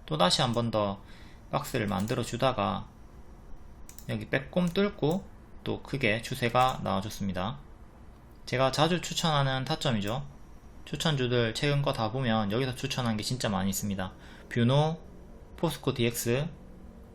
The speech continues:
펩트론, 디알텍 다 요런 자리였죠.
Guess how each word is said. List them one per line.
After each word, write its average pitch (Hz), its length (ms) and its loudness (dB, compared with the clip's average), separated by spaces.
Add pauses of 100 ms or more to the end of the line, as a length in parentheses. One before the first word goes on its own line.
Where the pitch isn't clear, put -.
(760)
펩트론, 156 560 8 (680)
디알텍 143 600 8
다 123 220 8
요런 127 300 4
자리였죠. 113 580 2